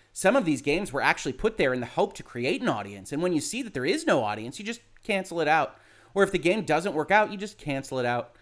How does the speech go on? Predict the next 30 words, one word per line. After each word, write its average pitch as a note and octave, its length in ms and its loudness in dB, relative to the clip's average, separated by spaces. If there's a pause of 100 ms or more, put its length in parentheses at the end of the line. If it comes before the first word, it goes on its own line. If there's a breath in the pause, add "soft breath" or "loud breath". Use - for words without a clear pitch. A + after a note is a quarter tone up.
(220 soft breath)
But F#3 120 4
it F#3 60 4
isn't B3+ 240 0
that F3 200 2
people G3 260 -6
bought C#3+ 360 2
something, D3 280 -2
it D#3+ 60 0
isn't G3+ 180 -2
that C#3+ 140 -8
someone E3 380 -2
has C#3 160 -6
spent E3+ 280 0
money E3+ 280 -2
on C3 140 -2
it, C#3 80 -4
it G3 80 -4
was A#3+ 120 -8
just A#3 180 -8
showcasing A#2+ 580 -4
it. A#2+ 160 -8 (300 soft breath)
If E3+ 80 -10
there G3+ 140 2
was A3+ 100 -4
no F#3+ 160 2
audience, D3+ 480 0
you F#3+ 60 -14
just G3 200 -12
cancel G3+ 400 -4
it. - 120 -12